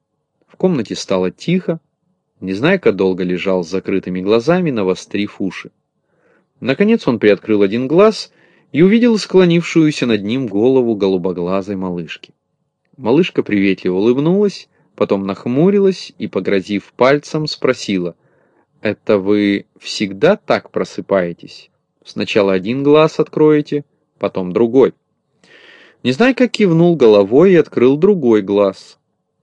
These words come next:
"Значит, вы вовсе не спите?" "Нет, я только что проснулся".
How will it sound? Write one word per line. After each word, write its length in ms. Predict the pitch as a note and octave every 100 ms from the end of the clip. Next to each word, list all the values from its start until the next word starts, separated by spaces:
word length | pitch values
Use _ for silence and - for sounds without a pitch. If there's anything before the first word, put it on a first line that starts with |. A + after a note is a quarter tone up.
| -
"Значит, 640 | G2 G#2 G2+ - G#2 - -
вы 240 | G2 G2
вовсе 420 | F2 C#3+ G#3+ -
не 120 | A2
спите?" 420 | F#2 - - - - _ _ _ _ _ _ _
"Нет, 460 | A2+ C#3 E3+ G3 F#3
я 100 | E3
только 520 | - - D3 D3+ E3
что 200 | - -
проснулся". 720 | C#3+ D3 - G2 F2 - -